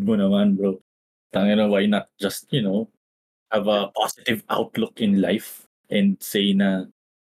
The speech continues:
sisikat sila. <laughs> Hindi, pero yun nga, based on what I said, ah, hindi naman sa hindi ko, ano, tingin na sisikat sila or magsasucceed sila. Pero,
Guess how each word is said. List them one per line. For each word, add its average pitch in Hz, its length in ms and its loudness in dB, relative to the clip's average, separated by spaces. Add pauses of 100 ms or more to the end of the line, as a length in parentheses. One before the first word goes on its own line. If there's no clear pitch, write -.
sisikat 98 540 -2
sila. 85 320 -6 (420)
<laughs> - 640 -10
Hindi, 113 80 0
pero 120 160 0
yun 95 180 0
nga, 87 140 -8
based 98 260 -2
on 98 300 2
what 98 160 0
I 104 100 0
said, 92 380 -4 (800)
ah, 156 560 2
hindi 175 260 0
naman 233 300 2
sa 214 80 2
hindi 151 400 0
ko, 127 560 0
ano, 92 180 -2
tingin 110 380 2
na 110 60 -2
sisikat 104 500 -2
sila 87 220 -2
or 101 100 0
magsasucceed 98 880 -4
sila. 82 320 -8 (800)
Pero, 110 880 0